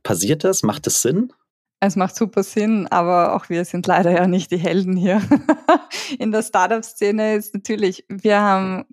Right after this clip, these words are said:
Speaker 2: ganz viele Juniors natürlich am Start und ich liebe es natürlich, ich hab ganz viele Juniors in meinem Training natürlich.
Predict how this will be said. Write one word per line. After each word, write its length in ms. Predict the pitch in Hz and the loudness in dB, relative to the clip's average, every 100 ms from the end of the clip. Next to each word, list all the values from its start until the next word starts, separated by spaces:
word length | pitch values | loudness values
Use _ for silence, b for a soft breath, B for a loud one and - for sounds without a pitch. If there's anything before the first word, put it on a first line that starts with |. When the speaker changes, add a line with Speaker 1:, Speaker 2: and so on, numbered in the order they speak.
| - | -2
Speaker 2:
ganz 420 | 185 202 214 - | 0 0 -4 -12
viele 640 | - 208 208 202 208 202 | -10 -4 0 2 4 0
Juniors 440 | 202 233 269 185 175 | -2 0 0 0 -4
natürlich 680 | 175 - 170 170 185 - 196 | -10 -10 -6 -6 -6 -6 -6
am 120 | 185 | -4
Start 560 | - 151 - 131 131 - - | -2 -2 0 0 -2 -12 -10
und 320 | 196 185 175 | -6 -6 -8
ich 140 | - - | -12 -8
liebe 200 | 208 196 | -4 -2
es 140 | 175 | -2
natürlich, 560 | 180 - 175 170 165 - | -4 -6 -4 -4 -4 -12
ich 100 | - | -12
hab 160 | 185 - | -12 -8
ganz 200 | 180 175 | -8 -8
viele 120 | 185 | -10
Juniors 280 | - 196 185 | -6 -4 -2
in 60 | 180 | -4
meinem 220 | 175 170 | -6 -6
Training 300 | - 220 190 | -2 0 0
natürlich. 460 | 156 - 156 170 | -2 -8 -12 -12